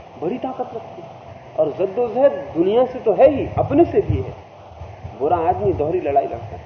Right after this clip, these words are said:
अच्छा आदमी इकहरी लड़ाई लड़ता है। अच्छा आदमी सिर्फ आसपास की दुनिया से लड़ता है, बुरा आदमी आसपास की दुनिया से तो लड़ता ही नहीं,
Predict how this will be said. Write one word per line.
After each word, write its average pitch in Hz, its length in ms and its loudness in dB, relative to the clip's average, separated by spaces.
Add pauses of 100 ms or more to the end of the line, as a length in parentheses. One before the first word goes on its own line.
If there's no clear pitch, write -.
(1400)
अच्छा 120 280 -6
आदमी 156 280 0
इकहरी 165 380 -4
लड़ाई 156 220 -2
लड़ता - 280 -14
है। - 340 -16
अच्छा 139 300 -6
आदमी 175 280 0
सिर्फ - 380 -6
आसपास 170 500 -4
की 180 80 -6
दुनिया 180 280 -2
से - 140 -12
लड़ता - 220 -12
है, - 60 -18 (800)
बुरा 156 180 2
आदमी 180 280 2
आसपास 190 380 -6
की 202 100 -10
दुनिया 202 260 0
से 208 120 -6
तो 208 100 -4
लड़ता 226 260 -2
ही 330 60 -2
नहीं, - 140 -10